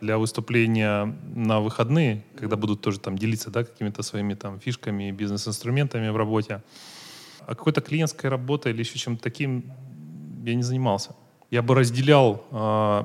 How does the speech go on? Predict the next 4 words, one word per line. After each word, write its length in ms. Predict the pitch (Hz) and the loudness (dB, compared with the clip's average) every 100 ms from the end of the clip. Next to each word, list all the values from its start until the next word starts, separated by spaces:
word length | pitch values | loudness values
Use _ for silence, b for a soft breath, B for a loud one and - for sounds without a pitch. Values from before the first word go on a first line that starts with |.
| - - | -2 2
понятие 400 | 117 117 110 113 | 6 6 6 2
руководитель, 800 | 110 117 113 120 180 185 190 175 - _ _ - 98 | 4 4 4 4 2 2 0 0 -8 _ _ -8 -4
собственник. 800 | - 147 147 - 135 131 127 - B B B B | 4 4 2 -2 0 0 -2 -6 B B B B
И, 300 | 127 135 117 | 0 2 0